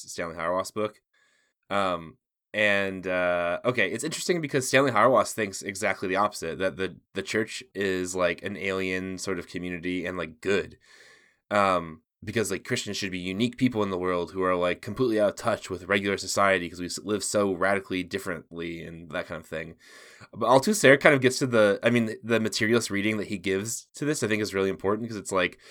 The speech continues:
well, the, <laughs> you know, the reason that Christians are alien to the world is because they're stuck in this, like, very different way of thinking about economy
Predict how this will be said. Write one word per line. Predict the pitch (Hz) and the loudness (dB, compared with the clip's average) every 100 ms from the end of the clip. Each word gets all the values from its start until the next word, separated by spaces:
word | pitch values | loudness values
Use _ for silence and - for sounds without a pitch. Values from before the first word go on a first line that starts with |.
| - - - | -20 -2 10
well, | 127 120 110 | 12 12 8
the, | 107 123 107 - - | 6 6 6 2 -2
<laughs> | |
you | 127 | 2
know, | 113 | 4
the | 104 110 | 4 6
reason | 123 143 135 | 6 6 6
that | 117 107 | 4 4
Christians | - - 110 104 | 0 -4 -2 0
are | 101 | 0
alien | 95 107 104 98 95 | 2 4 4 2 -2
to | |
the | 98 | -2
world | 87 95 92 85 _ - - - | 0 2 0 -4 _ -20 -10 -6
is | 95 | -4
because | 95 98 | -2 -2
they're | 95 | -2
stuck | 90 - 101 - | -4 2 2 2
in | - 98 | -6 -4
this, | 92 - | -4 -2
like, | 90 87 | -2 -2
very | 92 104 101 98 | -2 0 0 -2
different | 87 87 104 - 98 92 | -8 -2 -2 -2 -6 -2
way | 95 92 | -2 -2
of | 87 | -4
thinking | - 87 90 | -8 -8 -6
about | 87 87 90 90 | -4 0 0 0
economy | - - 98 92 82 87 | -6 -2 -2 0 -4 -8